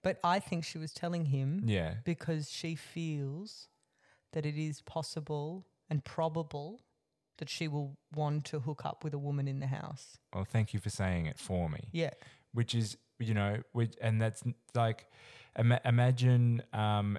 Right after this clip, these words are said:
Speaker 2: if Marlon had sent a Rijkaard before she went on the date with Terry, "Just, by the way, I'm heterosexual."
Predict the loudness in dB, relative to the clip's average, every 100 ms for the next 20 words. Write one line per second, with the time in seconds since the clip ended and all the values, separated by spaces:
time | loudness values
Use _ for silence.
0 | -2 0 0 2 4 6 8 6 6 2
1 | 0 -2 0 -2 0 2 4 2 0 -2
2 | -4 -4 -6 -2 -2 0 0 0 0 0
3 | -2 -2 -6 -6 -2 0 0 -4 -6 -8
4 | _ _ _ _ -20 -20 _ _ _ _
5 | 2 4 4 0 -20 _ 2 4 4 4
6 | 2 0 -2 -6 -10 _ _ _ -2 -2
7 | -2 -4 -6 -8 -6 -6 -6 -8 -8